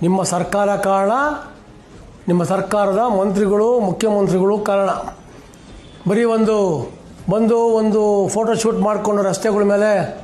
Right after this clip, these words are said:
ಮುಂದಿನ ವಾರದಲ್ಲಿ ಮಾಡ್ತೀವಿ, ಅದು ನೆಕ್ಸ್ಟ್ ವೀಕಲ್ಲಿ ಮಾಡ್ತೀವಿ ಅಂತ ಏನು ಹೋಗ್ತಾ ಇದ್ದಾರೆ, ಅದ್ರ ಬಗ್ಗೆ ಬನ್ನಿ, ನಾವು ನೀವು ಒಟ್ಟಿಗೆ ಹೋಗಿ ಹೋರಾಟವನ್ನ ಮಾಡೋಣ. ಇಡೀ ಬೆಂಗಳೂರು ನಗರಕ್ಕೆ ಹೋರಾಟವನ್ನ ಮಾಡೋಣ. ಅದು ಹೋಗಿ ಎಲ್ಲೋ ಒಂದ್ ಕಡೆ ಕಸ ಇರೋ ಕಡೆ ಹೋಗಿ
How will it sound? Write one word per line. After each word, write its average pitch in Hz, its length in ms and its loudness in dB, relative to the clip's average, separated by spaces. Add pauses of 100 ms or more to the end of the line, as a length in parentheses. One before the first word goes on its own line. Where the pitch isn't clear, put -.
(1700)
ಮುಂದಿನ 220 320 2
ವಾರದಲ್ಲಿ 208 340 0
ಮಾಡ್ತೀವಿ, 202 480 0
ಅದು 196 180 2
ನೆಕ್ಸ್ಟ್ 196 260 -2
ವೀಕಲ್ಲಿ 220 280 0
ಮಾಡ್ತೀವಿ 196 380 0
ಅಂತ 180 100 -2
ಏನು 190 200 0
ಹೋಗ್ತಾ 190 300 -2
ಇದ್ದಾರೆ, 160 300 0 (720)
ಅದ್ರ 185 180 0
ಬಗ್ಗೆ 254 240 0
ಬನ್ನಿ, 240 260 2
ನಾವು 226 240 0
ನೀವು 240 140 2
ಒಟ್ಟಿಗೆ 220 220 0
ಹೋಗಿ 226 260 0
ಹೋರಾಟವನ್ನ 220 520 0
ಮಾಡೋಣ. 202 320 2 (640)
ಇಡೀ 220 100 0
ಬೆಂಗಳೂರು 220 400 2
ನಗರಕ್ಕೆ 220 320 0
ಹೋರಾಟವನ್ನ 202 500 0
ಮಾಡೋಣ. 175 340 0 (760)
ಅದು 180 160 0
ಹೋಗಿ 220 260 2
ಎಲ್ಲೋ 214 220 2
ಒಂದ್ 208 140 0
ಕಡೆ 208 140 0
ಕಸ 190 240 -2
ಇರೋ 214 220 2
ಕಡೆ 214 260 2 (880)
ಹೋಗಿ 190 320 0